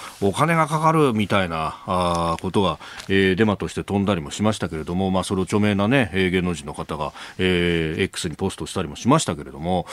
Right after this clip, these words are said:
まあ、あの、事実ではないということ、まあ、それは、あの、地元の報告新聞も、えー、実例を挙げてですね、そんなことないんだという、えー、ことをですね、あの、書いて、えー、いたりもいたします。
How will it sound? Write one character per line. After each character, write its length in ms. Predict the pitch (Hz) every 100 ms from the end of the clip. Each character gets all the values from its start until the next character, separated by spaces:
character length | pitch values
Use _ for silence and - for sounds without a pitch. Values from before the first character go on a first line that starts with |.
| - - -
ま 680 | 151 143 127 113 107 - 117
あ、 80 |
あ 20 | 120
の、 400 | 117 107 104 101
事 100 | 127
実 160 | 98 98
で 80 |
は 80 | 98
な 160 | 120 143
い 60 | - - - -
と 180 | 98 98
い 60 |
う 80 | 90
こ 100 | 90
と、 160 | 92 92
ま 120 | 123
あ、 40 |
そ 100 | 127
れ 60 | 135
は、 300 | 135 135 120
あ 60 | 117
の、 100 | 107
地 80 |
元 220 | 120 123 127
の 200 | 123 113
報 100 | 117
告 180 | 127 -
新 140 | 120
聞 120 | 87
も、 220 | 76 73 - - -
え 640 | 101 104 98 98 92 90 87
ー、 20 |
実 260 | 82 - 107
例 60 |
を 60 | 98
挙 160 | 95
げ 60 | 123
て 100 | 110
で 80 | 78
す 140 | -
ね、 160 | 73 71
そ 160 | - 101
ん 40 |
な 80 | 127
こ 80 | 175
と 80 | 151
な 180 | 139 170
い 40 |
ん 60 | 131
だ 120 | 82
と 420 | 73 78 92 90
い 180 | 85 78
う、 60 | - - - 95
え 180 | 95
ー、 20 | 90
こ 120 | 90
と 140 | 87
を 40 | 73
で 80 | -
す 100 | -
ね、 160 | 120 107
あ 120 | 82 78
の、 200 | 73 -
書 120 | 85
い 80 | 76
て、 300 | - 76 76
え 140 | 85
ー、 20 | 82
い 80 |
た 140 | 76 85
り 100 | 76
も 300 | 98 110 - 85 78 71
い 60 |
た 120 | -
し 120 | -
ま 100 |
す。 40 | 76